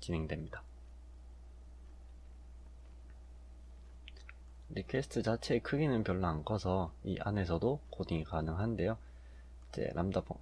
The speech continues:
핸들러가 가리키고 있는 람다 펑션에 람다 핸들러가 없어서 이렇게 빨간색으로 에러가 나는 것입니다. 이를 작성해 주도록 하겠습니다. 먼저 임포트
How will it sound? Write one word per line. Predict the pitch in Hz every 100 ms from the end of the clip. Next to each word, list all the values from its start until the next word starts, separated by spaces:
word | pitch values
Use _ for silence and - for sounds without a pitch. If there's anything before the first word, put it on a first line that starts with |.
| -
핸들러가 | 123 117 120 120 92 90 85 -
가리키고 | - 87 - 92 87
있는 | 78 85 127 - - -
람다 | 101 104 98
펑션에 | 92 85 82 160 117 143
람다 | 101 95 87
핸들러가 | 117 123 98 80
없어서 | 78 - 110 131 160 - - - - -
이렇게 | 90 - 82 73 - -
빨간색으로 | 92 90 90 82 80 101 131 131 - - -
에러가 | 98 87
나는 | 82 82 80
것입니다. | 82 160 82 78 - - - - - - - - - - -
이를 | - 113 131 143
작성해 | 143 92 - 95 87
주도록 | - - - -
하겠습니다. | - 87 - 82 78 - - - - - - - - - - - - - -
먼저 | - 113 117 - -
임포트 | - 113 - 117 - 147